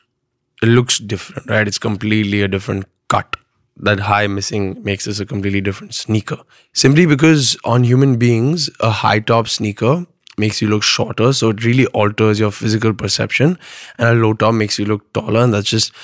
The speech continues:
so they're looked at as different shoes. So there's no disparity there. Wearing lows, it's cool. Mids is a very,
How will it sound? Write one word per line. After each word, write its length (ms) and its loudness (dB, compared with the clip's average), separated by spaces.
so 120 -4
they're 100 6
looked 280 2
at 120 6
as 100 6
different 340 2
shoes. 260 4
So 80 2
there's 220 2
no 160 2
disparity 540 -2
there. 260 -6
Wearing 300 2
lows, 240 2
it's 160 -8
cool. 420 -2
Mids 480 6
is 160 2
a 140 6
very, 720 4